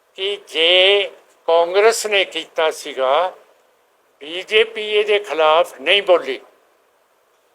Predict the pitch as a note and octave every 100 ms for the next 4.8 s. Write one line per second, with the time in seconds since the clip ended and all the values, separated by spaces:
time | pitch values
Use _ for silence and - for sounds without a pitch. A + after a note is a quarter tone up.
0 | _ - D#3+ G3 G3+ G#3+ G#3+ G#3+ C#3+ D#3
1 | F3+ G3 G3+ G3+ G#3 G#3 F3+ F#3 F3+ -
2 | G3+ - D3 D3+ G3 G3 D#3 C#3 D#3+ F3+
3 | - - _ _ _ _ _ _ _ _
4 | _ _ _ F#3 G3+ G#3 G#3+